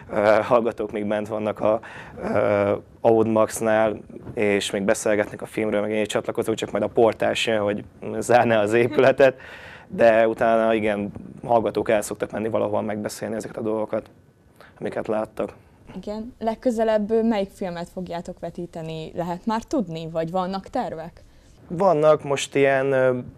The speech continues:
Speaker 1: bérgyilkosok a tematikánk. Ugye a héten a Leona Profi volt, ö, vetítve, jövő héten pedig a John Wick lesz.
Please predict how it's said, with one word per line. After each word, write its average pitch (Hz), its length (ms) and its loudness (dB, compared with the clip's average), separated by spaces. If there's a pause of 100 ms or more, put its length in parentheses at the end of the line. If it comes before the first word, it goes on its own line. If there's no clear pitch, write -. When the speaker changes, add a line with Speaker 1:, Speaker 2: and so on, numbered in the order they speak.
(140)
Speaker 1:
bérgyilkosok 110 1040 0 (320)
a 104 260 0
tematikánk. 139 680 -2 (300)
Ugye 110 140 0
a 107 40 2
héten 110 360 2
a 101 300 0
Leona 139 280 2
Profi 123 320 -2
volt, 110 380 2
ö, 107 260 0
vetítve, 107 640 -2
jövő 107 240 0
héten 104 380 -2
pedig 107 240 -4
a 107 200 -2
John 104 240 -6
Wick 104 200 -6
lesz. 104 380 -8